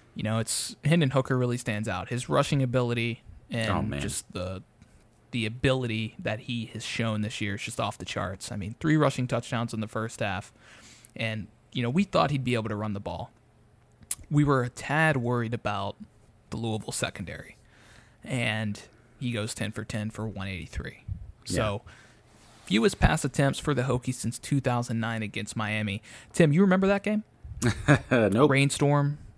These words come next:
Speaker 2: Sure don't.
Speaker 1: Mister Boston.
Speaker 2: <laughs>
Speaker 1: Open front doors.
Speaker 2: Yeah.
Speaker 1: Great times.
Speaker 2: That was a mess
Speaker 1: Great
Speaker 2: of a
Speaker 1: times.
Speaker 2: weekend. But, yeah, I think that's a, yeah, a very good comparison. And Hendon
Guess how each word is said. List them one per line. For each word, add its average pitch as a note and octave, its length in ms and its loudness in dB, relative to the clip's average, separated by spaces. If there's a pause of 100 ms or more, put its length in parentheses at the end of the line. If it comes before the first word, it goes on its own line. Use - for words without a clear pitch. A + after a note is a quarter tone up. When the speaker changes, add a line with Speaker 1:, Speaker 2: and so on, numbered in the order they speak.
Speaker 2:
Sure A2+ 160 4
don't. G2+ 140 6
Speaker 1:
Mister C#3 260 2
Boston. B2+ 1080 2
Speaker 2:
<laughs> - 40 0
Speaker 1:
Open B2 300 4
front A#2 280 2
doors. A#2 600 0 (340)
Speaker 2:
Yeah. G2 280 8
Speaker 1:
Great - 160 -2
times. - 380 -4
Speaker 2:
That A2+ 200 4
was A2 120 6
a G2+ 40 4
mess G2 240 4
Speaker 1:
Great F2+ 140 0
Speaker 2:
of F2 60 2
a - 20 4
Speaker 1:
times. E2+ 160 2
Speaker 2:
weekend. D2 300 -2
But, F2 200 2
yeah, F2 280 6 (260)
I E2+ 180 2
think F#2 180 2
that's G2 200 2
a, F2 320 6 (200)
yeah, F2 260 0 (180)
a F#2 120 2
very G2 280 8
good F#2 240 2
comparison. F#2+ 600 4
And E2+ 160 0 (520)
Hendon A#2 680 6